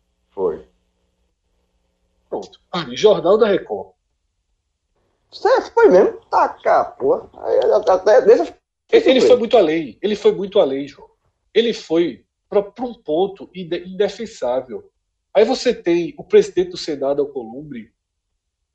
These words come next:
Speaker 2: foi indicado por ele. Fez uma nota, dura a nota. Sabe? O Itzel,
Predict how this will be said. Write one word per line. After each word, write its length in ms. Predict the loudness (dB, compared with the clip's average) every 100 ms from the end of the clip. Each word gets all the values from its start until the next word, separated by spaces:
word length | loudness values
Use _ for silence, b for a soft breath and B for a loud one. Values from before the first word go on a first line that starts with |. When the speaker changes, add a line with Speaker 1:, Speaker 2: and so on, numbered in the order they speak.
| _ _ _ _ _
Speaker 2:
foi 100 | 0
indicado 400 | 2 2 2 2
por 220 | 4 6
ele. 500 | 8 8 6 0 -10 _ _ _ _ _ _ _ _ _ _ _ _ _ _ _ _ _ _ _ _ _ 0
Fez 180 | 2
uma 140 | 4 4
nota, 640 | 6 4 4 0 -6 -8 _ _ -14
dura 680 | -2 2 2 4 2 0 _ _ _
a 100 | -8
nota. 480 | -8 -8 -14 -18 _ _ _ _ _ _ _ _ _ _ _ _ _ _ _ _ _ _ _ _ _ _ _ _ _ _ _ _
Sabe? 460 | -4 -2 -4 -10 -18 _ _ _ _ _ _ _
O 140 | -2 0
Itzel, 580 | 0 -2 -2 -4 -4